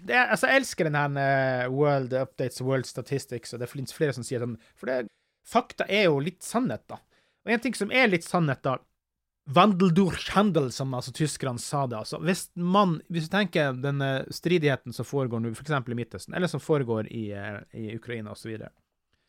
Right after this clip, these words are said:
Folk som handler med hverandre går som oftest ikke i krig til med hverandre. Altså, akkurat nå har jeg da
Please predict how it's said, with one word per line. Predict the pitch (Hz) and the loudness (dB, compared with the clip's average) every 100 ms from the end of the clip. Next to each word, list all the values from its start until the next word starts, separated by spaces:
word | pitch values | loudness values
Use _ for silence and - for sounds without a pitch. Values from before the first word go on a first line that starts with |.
| _ _ _ _ | _ _ _ _
Folk | - 175 | 4 4
som | - 202 | 4 2
handler | 160 214 170 | 6 6 6
med | 139 127 | 2 2
hverandre | 135 131 117 117 | 0 0 -4 -4
går | 123 160 131 | 2 4 4
som | 135 135 | -2 -6
oftest | - - | -8 -12
ikke | 117 - | -12 -12
i | 113 | -12
krig | - 165 - | -4 -4 -4
til | 104 | -12
med | 101 | -10
hverandre. | 107 98 98 - | -8 -8 -10 -12
Altså, | - - - 113 110 107 - _ - | -12 -10 -6 -6 -4 -6 -10 _ -14
akkurat | 147 160 | -8 -2
nå | 180 | 4
har | 160 | 4
jeg | 156 | 6
da | 151 | 2